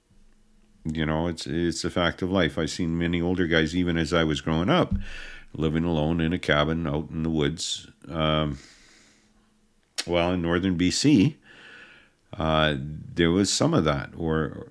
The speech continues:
and, you know, and they, they passed on, but you know what? May they rest in peace, and I hope they have found peace.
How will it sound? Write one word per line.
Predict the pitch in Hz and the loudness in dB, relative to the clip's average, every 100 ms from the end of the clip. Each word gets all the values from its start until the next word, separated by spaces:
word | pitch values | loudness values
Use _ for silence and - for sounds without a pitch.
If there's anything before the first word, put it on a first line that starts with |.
| - | -20
and, | - 82 78 78 73 - - - - - - - _ _ _ _ _ _ _ _ | -12 -4 -4 -4 -6 -12 -20 -20 -20 -20 -20 -20 _ _ _ _ _ _ _ _
you | - 92 | -2 2
know, | 90 95 | 4 4
and | 92 92 85 90 | 2 0 -2 0
they, | 90 92 87 80 - - - - | 2 4 2 -4 -14 -18 -20 -10
they | 76 80 - _ _ _ | -6 -6 -8 _ _ _
passed | - 90 82 - - | -2 0 0 -4 2
on, | 92 113 117 | 4 6 4
but | 95 85 - - - - - _ _ _ - - _ _ _ _ _ _ _ _ _ - | 4 2 -4 -20 -20 -20 -20 _ _ _ -20 -20 _ _ _ _ _ _ _ _ _ -2
you | 95 | 2
know | 98 | 6
what? | 101 104 - _ | 6 4 -2 _
May | 82 82 | -6 -4
they | 80 | -2
rest | 80 82 82 - | 0 0 0 -4
in | 87 | -6
peace, | - 76 73 - | -2 -2 -2 -8
and | - 80 | -8 -4
I | 76 | -2
hope | 76 73 | -2 -4
they | 71 | -4
have | 71 71 | -2 -2
found | - 69 67 | -4 -4 -4
peace. | - 67 - | -6 -8 -10